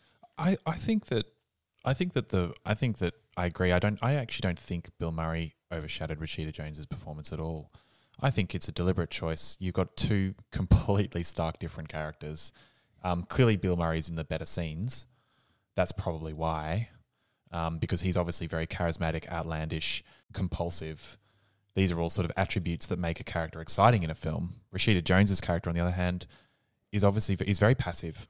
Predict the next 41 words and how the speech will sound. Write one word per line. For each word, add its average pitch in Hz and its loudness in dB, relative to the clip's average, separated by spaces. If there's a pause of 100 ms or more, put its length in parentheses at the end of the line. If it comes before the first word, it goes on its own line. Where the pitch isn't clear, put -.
(120)
Very, 87 0 (180)
she's 87 0 (200)
very 92 4
hardworking. 85 0 (320)
You 101 -2
know, 87 2
raising 90 4
a 80 -4
family 80 -2
is 80 -6
incredibly 80 -2
hard 78 -4
work, 90 0 (380)
you, 92 2
you 98 4
actually 107 4
get 98 6
a 92 6
lot, 92 2
she's 107 2
actually 113 2
very, 92 4
um, 85 0 (640)
she's 90 0
very 101 10
reserved, 87 8 (380)
but - -2 (200)
the 104 -2
camera 127 4
work 87 4
just - -2
really 104 4
sort 95 2
of 95 -4
captures - 0
her 92 2
internal 92 0
thought - 0
process - -4
so 110 4
well. 85 2